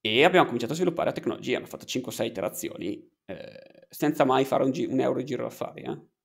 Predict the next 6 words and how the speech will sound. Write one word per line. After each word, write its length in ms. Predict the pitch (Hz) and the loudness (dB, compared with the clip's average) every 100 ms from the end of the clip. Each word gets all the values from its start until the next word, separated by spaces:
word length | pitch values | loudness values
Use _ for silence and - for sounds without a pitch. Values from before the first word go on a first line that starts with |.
| _ _ _ _ | _ _ _ _
Cioè, 260 | _ 127 - _ _ _ | _ -16 -16 _ _ _
mai, 360 | - 120 120 - | -4 -2 -2 -4
mai, 300 | 127 123 120 - _ | -2 -2 -2 -10 _
mai 280 | 135 143 170 | 4 8 8
voluto 520 | 165 139 139 160 175 | 8 6 6 6 4
licenziare 800 | 175 185 180 180 180 180 269 _ | 0 0 -4 -2 -2 -2 -6 _